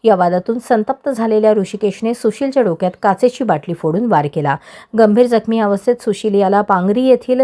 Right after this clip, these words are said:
शासकीय रुग्णालयात दाखल करण्यात आले, मात्र डॉक्टरांनी त्याला मृत घोषित केले. या प्रकरणी पांगरी पोलीस ठाण्यात ऋषिकेश क्षीरसागर याच्या विरोधात खुनाचा गुन्हा दाखल करण्यात आला असून पुढील तपास सुरू आहे.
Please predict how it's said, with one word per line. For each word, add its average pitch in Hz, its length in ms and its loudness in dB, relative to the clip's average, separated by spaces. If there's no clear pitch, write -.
शासकीय 269 520 -2
रुग्णालयात 208 440 0
दाखल 180 320 -4
करण्यात 175 320 -4
आले, 185 120 -2
मात्र 175 320 -2
डॉक्टरांनी 165 580 -2
त्याला 170 280 -4
मृत 185 280 -2
घोषित 147 420 -8
केले. 135 200 -6
या 214 120 4
प्रकरणी 196 400 -2
पांगरी 208 380 -2
पोलीस 185 380 -2
ठाण्यात 180 220 -4
ऋषिकेश 269 600 -2
क्षीरसागर 214 540 0
याच्या 190 280 -2
विरोधात 185 460 -2
खुनाचा 254 400 2
गुन्हा 240 300 2
दाखल 233 260 0
करण्यात 202 320 -2
आला 165 140 -2
असून 180 420 -2
पुढील 254 360 4
तपास 175 420 -6
सुरू 165 180 -2
आहे. 143 560 -8